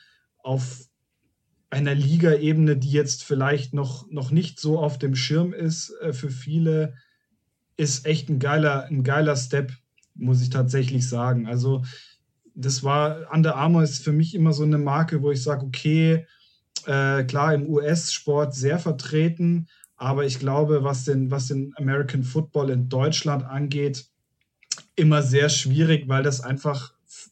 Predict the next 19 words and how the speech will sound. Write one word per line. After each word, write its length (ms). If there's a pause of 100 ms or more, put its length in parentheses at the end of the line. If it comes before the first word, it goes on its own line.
für 220
die, 220
denke 280
ich, 220 (320)
überhaupt 360
nicht 180
lukrativ 680
ist 180
und 140
deshalb 380 (400)
finde 240
ich 60
das 180
immer 240
schön, 420
wenn, 300
wenn 160
doch 200
Vereine, 760